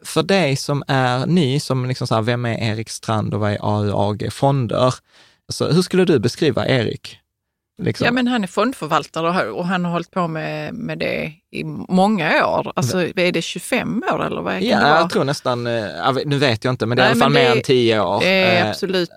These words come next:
Speaker 1: där
Speaker 2: eh,
Speaker 1: han har
Speaker 2: uppåt
Speaker 1: haft,
Speaker 2: där tjugo.
Speaker 1: ja, där han är liksom jobbat med guld och silver.
Speaker 2: Ja, det är ju hans specialitet.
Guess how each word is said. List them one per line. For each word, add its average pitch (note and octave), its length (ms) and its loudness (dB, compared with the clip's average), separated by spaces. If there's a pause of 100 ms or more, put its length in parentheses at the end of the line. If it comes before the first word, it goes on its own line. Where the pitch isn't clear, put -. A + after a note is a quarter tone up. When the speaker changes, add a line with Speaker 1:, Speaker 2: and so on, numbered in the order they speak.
Speaker 1:
där E3 140 0
Speaker 2:
eh, C#3+ 60 4
Speaker 1:
han B2 200 2
har B2 80 2
Speaker 2:
uppåt B2 120 2
Speaker 1:
haft, A2 120 0
Speaker 2:
där - 120 -2
tjugo. - 400 -8 (240)
Speaker 1:
ja, B2+ 180 -2 (240)
där C#3 80 -4
han C3 180 0
är B2 100 -2
liksom B2+ 240 -6
jobbat A2+ 240 -2
med A2 160 -8
guld G#2+ 260 -2
och - 60 -6
silver. - 520 -6 (140)
Speaker 2:
Ja, D#3+ 340 2
det F3+ 80 -4
är E3 60 -2
ju D#3+ 60 -6
hans E3 160 -8
specialitet. - 800 -10